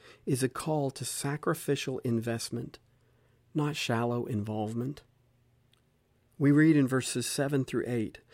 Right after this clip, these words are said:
"But we were gentle among you, like a nursing mother taking care of her own children.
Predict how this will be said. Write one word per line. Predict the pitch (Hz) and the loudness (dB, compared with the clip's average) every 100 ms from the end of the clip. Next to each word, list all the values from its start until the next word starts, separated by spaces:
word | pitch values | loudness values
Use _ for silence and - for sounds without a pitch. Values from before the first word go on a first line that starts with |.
| - - | -12 -4
"But | 127 | 0
we | 147 | 2
were | 151 | 2
gentle | 131 - 139 165 139 107 | 0 0 2 2 0 -2
among | 110 101 101 101 | -2 -2 -2 -4
you, | 101 120 _ - - | -8 -12 _ -20 -2
like | 127 143 | 2 6
a | |
nursing | 135 143 165 - 151 | 8 6 4 2 2
mother | 123 120 113 110 | 2 2 0 -2
taking | - 156 156 143 | -2 0 0 -2
care | - 156 139 | -2 -2 -2
of | - | -4
her | 160 | -4
own | 139 131 131 | -2 -2 -2
children. | 135 131 127 120 | -4 -4 -4 -8